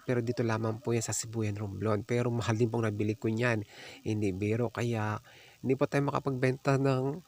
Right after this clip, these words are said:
mura dito dahil hindi pa po ako nakakabawi, hindi din po ako magbibigay po sa mga kaibigan ko kung sakali.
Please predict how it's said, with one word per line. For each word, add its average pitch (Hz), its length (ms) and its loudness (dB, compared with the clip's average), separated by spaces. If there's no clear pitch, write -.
mura 135 320 6
dito 127 320 0
dahil 131 400 0
hindi 135 240 -2
pa 139 80 -2
po 135 160 0
ako 127 160 0
nakakabawi, 127 720 2
hindi 123 160 0
din 127 80 -2
po 135 120 0
ako 123 200 0
magbibigay 120 520 4
po 123 120 2
sa 117 160 -2
mga 120 220 0
kaibigan 110 580 -2
ko 131 160 -8
kung 120 120 0
sakali. 123 520 0